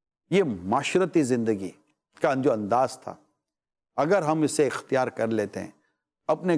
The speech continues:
گھروں میں اس کو نافذ کر لیتے ہیں، اپنے معاشرے میں اس کو نافذ کر لیتے ہیں،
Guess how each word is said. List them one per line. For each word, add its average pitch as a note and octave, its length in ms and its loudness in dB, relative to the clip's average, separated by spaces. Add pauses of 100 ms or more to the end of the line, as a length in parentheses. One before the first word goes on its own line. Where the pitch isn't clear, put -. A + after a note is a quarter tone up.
گھروں D#3 300 2
میں A3+ 140 2
اس - 100 0
کو D3+ 240 2
نافذ B2 420 -2
کر A#2+ 140 -2
لیتے G#2 340 -2
ہیں، F#2+ 160 -8 (1040)
اپنے F3+ 280 0
معاشرے D#3+ 580 2
میں A#3+ 100 4
اس - 120 0
کو F3 120 2
نافذ C3 360 0
کر A2+ 140 0
لیتے F#2+ 360 -4
ہیں، - 80 -12